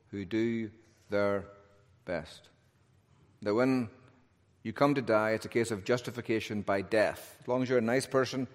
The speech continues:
did your best, you're in with a pretty good chance. Unless you're Genghis Khan, Hitler, or Hugh Hefner, then you might be in trouble.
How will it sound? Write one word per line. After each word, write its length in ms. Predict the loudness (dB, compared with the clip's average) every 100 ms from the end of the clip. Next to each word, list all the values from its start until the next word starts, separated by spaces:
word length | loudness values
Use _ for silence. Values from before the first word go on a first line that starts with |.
| -20 -4
did 160 | 0 2
your 120 | 6
best, 480 | 6 6 2 -10 -18 -20 _ _ -16
you're 480 | -4 0 2 2 -2 -10 -18 -6
in 140 | -2
with 100 | -2
a 40 | -2
pretty 200 | -4 -2
good 160 | -4
chance. 400 | -6 -8 -10 -18 -20 _ -20 -20 _ _ _ _ _ _ _ _ _ _ _ _ _ _ _ _ -20 -20 -20 _ _
Unless 160 | -8 -8
you're 80 | -2
Genghis 360 | -2 0 -4
Khan, 340 | -6 -4 -4 -4
Hitler, 400 | -8 0 0 0 -8 -20 _ _ _ _ _ _ _ _
or 100 | -10
Hugh 200 | -8 -6
Hefner, 380 | -4 -4 -6 -10 -12 -20 -16
then 100 | -12
you 60 | -10
might 180 | -8
be 80 | -8
in 80 | -6
trouble. 320 | 0 0 -2